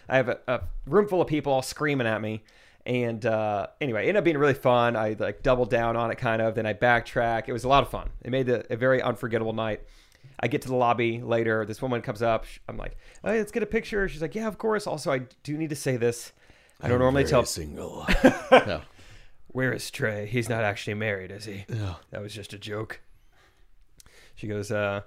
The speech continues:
Speaker 1: "You can ask my friends. I don't normally tell people this." And then, and I know I'm getting scared. I'm like, "Calamari, calamari,
Speaker 2: Calamari.
Speaker 1: security guard."
Speaker 2: Security.
Speaker 1: <laughs> She's like, "I don't normally tell people this. You can ask my friends, but, um, my husband is the head coach of the Buffalo Bills. He's Sean McDermott."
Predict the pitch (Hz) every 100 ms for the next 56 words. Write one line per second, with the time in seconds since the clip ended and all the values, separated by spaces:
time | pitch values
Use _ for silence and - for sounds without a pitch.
0 | - - _ 120 113 127 131 131 123 107
1 | 113 131 127 135 123 123 117 110 107 113
2 | - _ 113 104 92 101 104 101 113 110
3 | 127 110 - 92 - - - 95 104 -
4 | 156 185 202 202 202 170 208 202 208 196
5 | 202 190 196 202 - 214 - 214 208 202
6 | 185 175 202 202 208 202 196 - - -
7 | - - - - - - - - - -
8 | - - - 98 110 120 131 - 120 131
9 | 120 113 113 - 101 101 - 113 117 110
10 | 104 - 101 - 101 95 95 - _ _
11 | _ - _ 110 104 104 131 139 139 104
12 | 98 110 107 101 104 107 101 107 101 95
13 | 95 101 104 117 113 - - 113 104 -
14 | 101 101 113 107 98